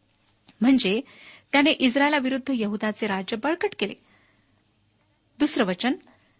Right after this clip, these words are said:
"त्याने यहुदाच्या सर्व तटबंदी नगरातून लष्कर ठेविले. यहुदा देशात आणि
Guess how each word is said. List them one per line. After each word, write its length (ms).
"त्याने 260
यहुदाच्या 520
सर्व 280
तटबंदी 480
नगरातून 460
लष्कर 440
ठेविले. 460
यहुदा 360
देशात 420
आणि 280